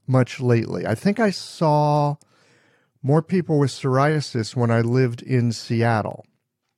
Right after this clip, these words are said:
But since moving here to the American Midwest, I, I see a lot more eczema, but I don't think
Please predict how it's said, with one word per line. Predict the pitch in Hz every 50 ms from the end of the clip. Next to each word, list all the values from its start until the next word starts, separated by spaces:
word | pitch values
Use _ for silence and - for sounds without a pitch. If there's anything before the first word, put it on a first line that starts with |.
| _ _ _ _ _ _ _ - 127 -
But | - 143 139 135 135 131 127 - - -
since | - - - 160 147 131 -
moving | 156 147 160 185 185 185 165 151
here | 127 143 165 156 147
to | 131 - - 139
the | 123 123
American | 120 123 123 120 120 117 - - - 110 110
Midwest, | 110 104 101 104 120 139 151 147 123 117 110 - - - - - - _ _ _ _ _ _ _ -
I, | 139 - - -
I | 143
see | 143 - - - 208 196
a | 180
lot | 170 175 170 - 147
more | 139 135 123 -
eczema, | 127 117 117 120 - 180 180 190 220 294 311 311 _ _ _ _ _ _ _ _ _ _ _ _ _ _ _ _ _ _ _ _ _ _ _ _ _ _ _ _
but | - 156 143 - -
I | 143 190
don't | 220 320 277
think | - 277 277 254